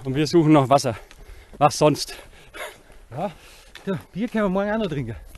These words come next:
Speaker 1: Ja, stimmt. Äh,
Speaker 2: Jetzt ist Wasser.
Speaker 1: also wir haben beide natürlich einen Filter drin. Ja, also von Salomon gibt's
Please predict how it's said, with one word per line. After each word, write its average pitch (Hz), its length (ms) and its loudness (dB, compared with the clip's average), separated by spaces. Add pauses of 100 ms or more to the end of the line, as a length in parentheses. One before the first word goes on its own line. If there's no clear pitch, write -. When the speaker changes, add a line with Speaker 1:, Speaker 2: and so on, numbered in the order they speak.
(480)
Speaker 1:
Ja, 139 220 -4
stimmt. - 320 -12 (300)
Äh, 135 340 0 (260)
Speaker 2:
Jetzt 165 220 -16
ist - 180 -16
Wasser. 147 260 -14
Speaker 1:
also 151 100 0
wir 185 80 8
haben 202 120 8
beide 208 340 6 (1040)
natürlich 185 560 0
einen 165 160 2
Filter 214 420 0
drin. 220 280 0 (1200)
Ja, 185 180 -4 (160)
also 123 160 -6
von 127 160 -8
Salomon 185 460 2
gibt's 160 260 -4